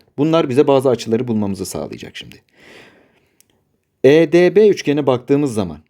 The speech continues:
E D doğru parçası B D doğru parçasına eşit. O zaman bu açı eşittir B E D açısı. Yani burası da otuz derece oldu. Bu eşitliği yazalım. Bu üçgene baktığım zaman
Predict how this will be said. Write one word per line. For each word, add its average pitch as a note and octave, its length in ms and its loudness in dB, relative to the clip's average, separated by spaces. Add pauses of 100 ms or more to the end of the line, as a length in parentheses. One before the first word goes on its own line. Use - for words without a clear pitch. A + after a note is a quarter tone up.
(220)
E D3 280 2
D E3+ 260 0
doğru C#3 220 0
parçası A#2 560 -4
B D#3 180 4
D D#3+ 140 0
doğru A#2 180 0
parçasına F#2 420 -10
eşit. - 240 -16 (260)
O C#3+ 100 0
zaman G2+ 420 -2
bu D#3 160 2
açı - 220 -4
eşittir A#2+ 580 -6 (1120)
B A#2+ 180 2 (100)
E C3+ 380 0
D A#2+ 200 4
açısı. - 360 -14 (140)
Yani F2+ 340 -8
burası A2 360 -4
da A#2 300 -2 (100)
otuz G#2+ 380 -6
derece F2 280 -2
oldu. E2+ 320 -4 (560)
Bu - 120 -2
eşitliği - 340 -6
yazalım. E2+ 300 -2 (920)
Bu A3+ 120 6
üçgene F#3+ 280 2
baktığım E3 380 0
zaman F2+ 260 -4